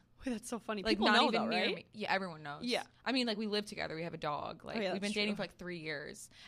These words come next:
Speaker 2: At first, it was, it was probably gossip,
Speaker 1: Mm-hmm.
Speaker 2: but also everyone, I hate to say this word, ship.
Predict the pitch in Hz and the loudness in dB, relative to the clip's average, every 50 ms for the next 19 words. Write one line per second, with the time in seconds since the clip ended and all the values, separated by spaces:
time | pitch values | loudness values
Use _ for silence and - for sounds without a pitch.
0 | - - 202 - - - - 240 247 294 339 - - - - - _ _ _ _ | -2 -2 -2 -2 -2 -4 0 0 2 2 0 -4 -8 -12 -14 -18 _ _ _ _
1 | _ _ _ _ _ _ _ _ _ _ _ _ _ _ - 233 214 190 - 208 | _ _ _ _ _ _ _ _ _ _ _ _ _ _ -6 -4 -4 -4 -4 -4
2 | 233 220 202 190 190 185 185 180 175 170 170 170 175 170 - - - - _ _ | -4 0 0 2 2 2 2 0 -2 -4 -6 -10 -14 -16 -16 -16 -18 -20 _ _
3 | _ _ - - - - - - - _ _ _ _ _ _ _ _ _ _ _ | _ _ -20 -20 -20 -20 -20 -20 -20 _ _ _ _ _ _ _ _ _ _ _
4 | _ _ _ _ _ _ - - 226 233 233 226 - 233 226 226 240 233 269 240 | _ _ _ _ _ _ -2 0 0 0 0 -2 0 0 0 0 0 -2 -2 -4
5 | 214 214 180 175 175 175 - - 185 170 165 170 - - - - _ _ _ _ | 0 0 0 0 0 -2 -4 -2 0 0 0 -2 -6 -12 -18 -18 _ _ _ _
6 | - 262 254 233 233 220 214 247 247 226 214 220 247 240 - 294 262 254 247 240 | -10 -10 -8 -8 -8 0 0 2 4 4 2 2 0 -2 -4 -4 -2 -2 -2 -2
7 | - - 202 202 220 247 240 226 220 214 208 202 196 190 185 180 175 - - 170 | 0 -2 -2 -2 -2 -4 -4 -2 -2 0 0 0 0 -2 -4 -6 -10 -10 -10 -10
8 | - - 196 190 - - - 180 - 196 175 170 165 - - 165 165 165 160 - | -10 -10 -12 -10 -8 -8 -8 -6 -4 -2 -2 -2 -4 -6 -6 -6 -6 -6 -4 -4
9 | - - - 175 165 190 - _ | -4 -2 -2 -2 -4 -4 -4 _